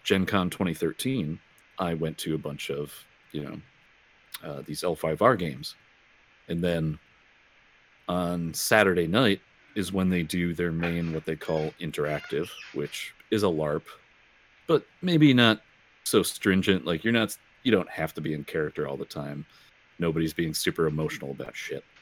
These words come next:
It's, it's more mechanical things happening. Uh,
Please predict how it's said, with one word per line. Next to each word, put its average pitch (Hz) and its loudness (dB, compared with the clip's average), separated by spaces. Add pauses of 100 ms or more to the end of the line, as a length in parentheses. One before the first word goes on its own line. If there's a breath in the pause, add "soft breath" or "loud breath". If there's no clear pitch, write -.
(200 soft breath)
It's, - -10 (100)
it's - -6
more 80 0 (260)
mechanical 82 -4
things 78 -4
happening. 76 -8 (840)
Uh, 76 -4